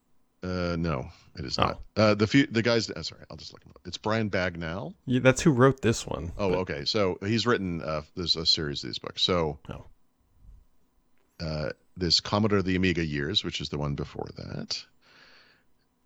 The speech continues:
Speaker 1: and which I've, I've read all his books actually, but, um, actually this one, Commodore the,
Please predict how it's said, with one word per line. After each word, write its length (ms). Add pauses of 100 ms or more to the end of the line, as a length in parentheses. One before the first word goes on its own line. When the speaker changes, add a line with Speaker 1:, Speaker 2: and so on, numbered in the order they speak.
(160)
Speaker 1:
and 260
which 160
I've, 220
I've 120
read 140
all 140
his 120
books 280
actually, 320
but, 140 (140)
um, 460 (440)
actually 240
this 180
one, 340 (100)
Commodore 340
the, 160